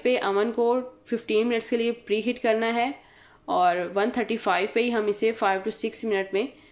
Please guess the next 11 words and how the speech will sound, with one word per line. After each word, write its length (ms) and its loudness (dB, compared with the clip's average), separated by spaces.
बेक 300 -2
करेंगे। 380 0
ये 140 4
देखें 280 2
ओवन 140 2
में 120 0
मैंने 200 2
रख 200 -2
दिया 180 0
कुकीज़ 380 -4
को 160 0